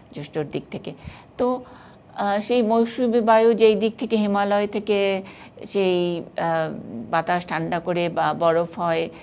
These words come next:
আহ, মেঘ হয়, সেই মেঘ আমাদের দিকে যখন নাকি আসতে থাকে, একটা চক্র করে আসতে থাকে, তার মাঝপথে, আহ, আহ, মিডল ইস্টে যেখানে আসলে বৃষ্টি হয় না, উম,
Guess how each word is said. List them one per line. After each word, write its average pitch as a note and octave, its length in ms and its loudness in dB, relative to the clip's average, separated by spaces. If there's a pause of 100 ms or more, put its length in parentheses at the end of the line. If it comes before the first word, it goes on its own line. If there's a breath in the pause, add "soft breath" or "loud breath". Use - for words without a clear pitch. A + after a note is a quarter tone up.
(220 loud breath)
আহ, E3 160 -4
মেঘ F3+ 320 0
হয়, F3+ 420 0 (260)
সেই F#3+ 260 -2
মেঘ F#3 280 -2
আমাদের F3 380 -2
দিকে G3+ 320 -4 (420 loud breath)
যখন F3 260 -4
নাকি F3 460 -4
আসতে F3 340 -2
থাকে, F#3 540 -2
একটা D#3+ 260 -6 (680)
চক্র F3 340 -2
করে D#3 220 -4
আসতে D#3 240 -8
থাকে, G3 280 -6 (460 loud breath)
তার A#3 160 6
মাঝপথে, G#3 840 0 (520 loud breath)
আহ, D#3 360 -6 (720)
আহ, - 280 -6 (280)
মিডল G#3 280 4
ইস্টে F3 300 0
যেখানে F#3+ 420 0
আসলে F#3+ 480 -2 (520 loud breath)
বৃষ্টি A3+ 400 -2
হয় F#3 320 -2
না, D3+ 140 -2
উম, D#3 280 -6